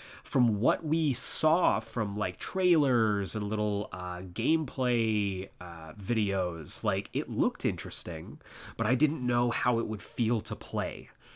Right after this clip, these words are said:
Well, boys and girls, ladies and gentlemen, it was great. <laughs> The demo is available right now for free on the PlayStation Network, and it encompasses the first mission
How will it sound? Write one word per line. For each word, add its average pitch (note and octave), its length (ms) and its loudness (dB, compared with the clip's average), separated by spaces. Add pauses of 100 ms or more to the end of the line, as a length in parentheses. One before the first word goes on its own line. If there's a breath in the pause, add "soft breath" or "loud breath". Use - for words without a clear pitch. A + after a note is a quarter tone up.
(260 loud breath)
Well, C3 480 6 (320 loud breath)
boys G2+ 200 2
and F#2+ 80 -2
girls, G2+ 260 -2
ladies F#2 180 0
and F2+ 80 -4
gentlemen, F#2+ 460 -4 (1300 soft breath)
it B2+ 100 4
was A2 120 4
great. - 480 -6
<laughs> - 60 4 (1700 loud breath)
The A#2+ 240 8
demo C3 420 2
is G#2+ 180 -2
available G#2 540 -2
right G2 380 -2
now A2+ 240 -2
for A#2 380 -2
free A#2+ 720 -2 (380 loud breath)
on G2+ 260 0
the G2+ 140 0
PlayStation G#2+ 540 -4
Network, G#2+ 460 -6 (100)
and G2+ 420 -4
it G#2+ 200 -2
encompasses G#2+ 840 -2
the G#2 460 0
first C#3 400 -2
mission G2 600 -2